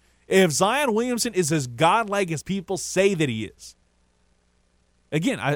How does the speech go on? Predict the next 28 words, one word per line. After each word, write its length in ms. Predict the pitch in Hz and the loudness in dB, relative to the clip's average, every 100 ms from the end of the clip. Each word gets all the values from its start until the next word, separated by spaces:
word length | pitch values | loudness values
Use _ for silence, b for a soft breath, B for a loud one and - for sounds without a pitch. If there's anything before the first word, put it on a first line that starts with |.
| - | -4
I 60 | |
said 240 | 117 208 220 | -4 0 2
it 80 | 208 | 0
a 60 | |
few 240 | - 208 220 | -4 -4 -4
weeks 200 | 214 - | -4 -2
ago 160 | 127 | -2
when 240 | 104 139 147 | -2 -4 -2
they 220 | 165 151 | -2 -2
signed 440 | - - 190 220 | -2 -2 0 -2
the 40 | 190 | -2
Supermax 520 | 247 208 185 123 117 | -2 0 -2 -2 -4
deal. 220 | 117 92 _ _ _ _ - | -6 -8 _ _ _ _ -4
Now, 460 | 165 175 165 151 - _ _ _ - | 0 4 4 2 -6 _ _ _ -2
after 460 | 190 220 - 208 | 2 2 2 4
all 220 | 202 190 | 8 8
I've 160 | 180 131 | 8 4
heard 240 | 156 170 | 2 4
about 420 | 156 147 147 143 131 | 4 4 4 4 -2
the, 320 | 120 107 98 _ _ _ _ _ _ _ _ _ | -4 -4 -6 _ _ _ _ _ _ _ _ _
the 60 | - | -16
contract 840 | - 160 165 - 156 156 - - _ _ _ _ | -2 2 2 2 2 2 0 -20 _ _ _ _
and 220 | 120 120 113 | -6 -6 -2
the 60 | |
fact 240 | 151 139 131 | -2 -2 -2
they 80 | |
have 340 | 101 131 135 135 | -4 -2 -2 -2
these 220 | 127 | -4